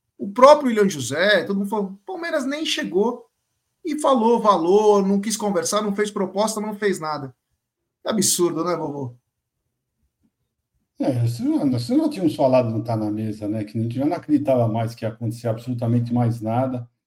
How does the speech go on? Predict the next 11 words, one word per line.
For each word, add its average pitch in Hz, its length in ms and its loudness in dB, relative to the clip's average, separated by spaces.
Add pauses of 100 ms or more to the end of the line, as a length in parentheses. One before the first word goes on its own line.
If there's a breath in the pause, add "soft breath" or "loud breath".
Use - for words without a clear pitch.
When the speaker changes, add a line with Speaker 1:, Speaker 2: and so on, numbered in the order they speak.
(180)
Speaker 2:
né, 110 260 -4
com 113 120 -12
essa, 104 380 -8 (100)
com 107 360 -10
o 107 60 -2
William 107 260 -4
José, 110 600 2
tava 113 260 -2
tudo 110 300 -14
já 110 160 -6
encerrado. 117 880 0